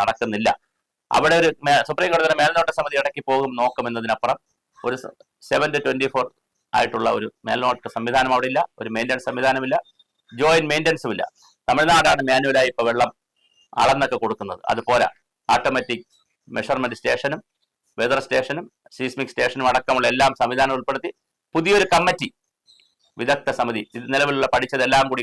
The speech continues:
ക്രോഡീകരിച്ച് തമിഴ്നാടും കേരളവും കേന്ദ്രവും ചേർന്ന് സെൻട്രൽ വാട്ടർ കമ്മീഷനും ഡാം സേഫ്റ്റി അതോറിറ്റിയും ഒരു മേശയ്ക്ക് ചുറ്റുമിരുന്ന് ഇതാവശ്യമായ കാര്യങ്ങൾ ചർച്ച ചെയ്ത് കേരളത്തിലെ ജനങ്ങൾക്ക് സുരക്ഷിതമായ കാര്യങ്ങൾ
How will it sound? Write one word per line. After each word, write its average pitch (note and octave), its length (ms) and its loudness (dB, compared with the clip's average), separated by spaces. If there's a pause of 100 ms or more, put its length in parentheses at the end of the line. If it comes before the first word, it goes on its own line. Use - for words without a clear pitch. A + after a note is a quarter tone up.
ക്രോഡീകരിച്ച് C#3+ 560 0 (1300)
തമിഴ്നാടും C3 480 2 (280)
കേരളവും B2 400 2 (460)
കേന്ദ്രവും D3+ 500 2
ചേർന്ന് A2+ 340 -2
സെൻട്രൽ A#2+ 260 -6
വാട്ടർ A#2+ 260 0
കമ്മീഷനും A2+ 360 -8 (460)
ഡാം C3 240 6
സേഫ്റ്റി C3+ 280 0
അതോറിറ്റിയും A2+ 480 -2 (180)
ഒരു A#2+ 180 0
മേശയ്ക്ക് B2 440 -2
ചുറ്റുമിരുന്ന് A#2 480 -4 (600)
ഇതാവശ്യമായ A#2+ 440 2 (120)
കാര്യങ്ങൾ B2 380 2
ചർച്ച A#2 240 0
ചെയ്ത് B2 180 0 (580)
കേരളത്തിലെ A#2+ 500 0
ജനങ്ങൾക്ക് A2+ 480 -2 (360)
സുരക്ഷിതമായ B2 680 0 (340)
കാര്യങ്ങൾ A2+ 340 0